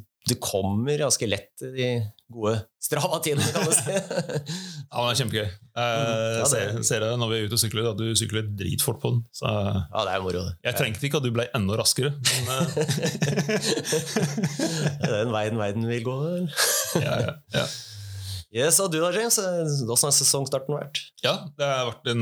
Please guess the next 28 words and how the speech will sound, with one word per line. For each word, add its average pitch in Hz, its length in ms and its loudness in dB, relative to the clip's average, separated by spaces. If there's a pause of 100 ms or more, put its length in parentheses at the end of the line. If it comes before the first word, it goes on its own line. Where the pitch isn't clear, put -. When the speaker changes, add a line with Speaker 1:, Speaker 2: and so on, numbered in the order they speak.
Speaker 2:
eh, 110 240 2
ganske, 107 300 2 (680)
eh, 98 300 2 (500)
brå, 101 300 0 (180)
heftig 107 460 2 (840)
sesongstart. 120 800 2
Eh, 117 160 2
Huck-sesongen, 139 720 2 (100)
eh, 139 160 2
har, 127 240 2
eh, 131 240 0 (320)
åpnet 117 300 -4
seg 120 160 2
rekord, 117 420 -2
eh, 123 160 0
tidlig 117 400 0
i 160 80 2
år. 240 80 4
Speaker 1:
Sesongen 98 680 0
for 147 140 0
hucking 143 480 0
startet 117 400 0
med 143 160 2
en 87 320 0
gang 123 100 2
i 185 60 0
år. 107 160 0
Det 160 160 0